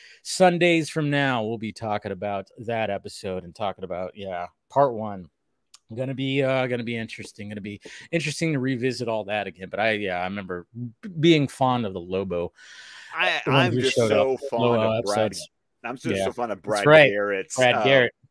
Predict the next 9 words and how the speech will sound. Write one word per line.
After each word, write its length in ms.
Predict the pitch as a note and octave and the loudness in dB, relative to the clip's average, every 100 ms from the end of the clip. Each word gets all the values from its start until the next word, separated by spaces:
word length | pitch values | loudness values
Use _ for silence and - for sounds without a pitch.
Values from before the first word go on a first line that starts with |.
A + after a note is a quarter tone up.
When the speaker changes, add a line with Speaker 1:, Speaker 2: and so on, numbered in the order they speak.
| _ | _
Speaker 2:
Brad 180 | G2 F#2 | -4 2
Speaker 1:
Yeah. 200 | B2 A#2+ | 4 4
Speaker 2:
Garrett's, 480 | A#2 B2 A#2+ A2+ - | 2 4 4 0 -4
uh, 180 | B2 G#2+ - - - _ | -4 -6 -10 -20 -20 _
performance 640 | - B2+ - B2+ A#2 A2 F#2 | -2 -2 0 0 0 -4 -8
as 180 | G#2+ E2 | -10 -8
Lobo. 440 | F#2+ F2+ F2+ F2 - - - - | -6 -4 -6 -8 -10 -20 -20 -10
I, 140 | G#3 | -4
I, 280 | F#3 - C#3+ | -4 -6 -14